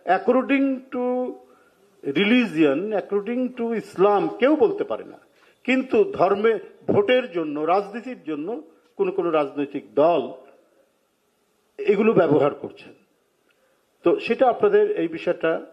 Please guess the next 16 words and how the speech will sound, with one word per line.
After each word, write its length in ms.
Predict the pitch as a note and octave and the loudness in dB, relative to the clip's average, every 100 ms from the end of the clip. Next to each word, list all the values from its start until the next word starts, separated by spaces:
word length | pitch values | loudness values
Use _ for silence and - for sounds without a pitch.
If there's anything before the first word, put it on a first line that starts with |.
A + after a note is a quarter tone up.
| _ _ | _ _
আপনাদের 300 | E3 D3 C3+ | -10 -4 -2
বলতে 300 | C#3 G3 G3 | 2 2 2
হবে। 260 | D#3+ A2 - - _ _ _ _ - | 0 -2 -18 -20 _ _ _ _ 0
যেমন 240 | F#3+ A3 | 2 4
আমি 180 | G#3 A3 | 2 0
আপনাদেরকে 400 | G3 G#3 G3 G3+ | 0 -2 -4 -4
একটা 340 | F3+ E3 - | -4 -4 0
উদাহরণ 400 | F#3+ F3+ F#3+ A3 | 0 2 2 0
দিয়ে 140 | F#3 D#3+ | 0 -2
বলি, 240 | D#3 C#3 D#3 - - | -2 -6 -10 -16 -6
ইনডালজেন্স 840 | A3+ A3+ A3 G#3+ A3+ G#3 B3+ A#3+ - | -2 0 2 2 0 2 0 0 -2
বলে 200 | G#3 G#3 | 2 2
ইংরেজিতে 380 | G3+ F#3+ G3 F#3+ | 2 0 -2 -2
একটি 180 | F#3 E3+ - | -4 -2 -2
কথা 220 | C#3 C3+ | 0 -2
আছে, 320 | G2+ - | -4 -10